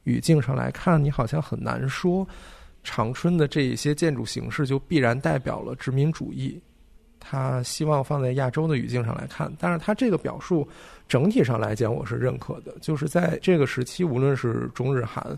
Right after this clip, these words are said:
韩我不太了解，但是中日他都在试图结合西方的现代主义或者传统的注释的那一套语汇和自己本土的建筑形式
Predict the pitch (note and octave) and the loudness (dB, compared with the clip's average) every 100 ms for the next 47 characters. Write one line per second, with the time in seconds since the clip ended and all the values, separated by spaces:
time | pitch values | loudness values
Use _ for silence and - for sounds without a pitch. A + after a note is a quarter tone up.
0 | - _ - - - C3 F3 D#3 - G#2+ | -12 _ -16 -10 -4 0 2 2 0 -2
1 | A#2+ - - - - C#3+ B2+ E3+ F#3 E3+ | -2 -4 -6 -6 0 2 2 2 2 2
2 | B2+ B2+ C3 C#3 C#3+ A#2+ - D3+ A2+ A#2 | 0 0 2 2 4 2 0 -2 0 -2
3 | - A#2 A#2 A#2+ - - - - - - | -2 -2 -2 -2 -4 -4 -8 -12 -20 -18
4 | - - C3 C#3 C#3 B2+ - C#3+ B2+ A2+ | -6 2 4 4 4 2 4 2 2 0
5 | A#2+ A#2+ A2+ - A#2 A#2+ - - A2+ A2+ | -4 -4 -4 0 0 0 -4 -6 -4 -2
6 | B2+ - - B2 - B2+ - C#3+ B2+ A#2 | -4 -4 -8 -6 -4 -2 0 0 0 0
7 | B2 B2 - - - - - - - A#2+ | -4 -4 -6 -6 -6 -8 -6 -6 -4 -4
8 | A#2 C3+ A2 A#2+ A2 B2 D3 C3+ - - | -2 -2 -4 -2 -2 -2 -2 -2 -2 -8
9 | - C3+ B2 B2 - - - B2 | -4 -4 -2 -4 -6 -8 -6 -6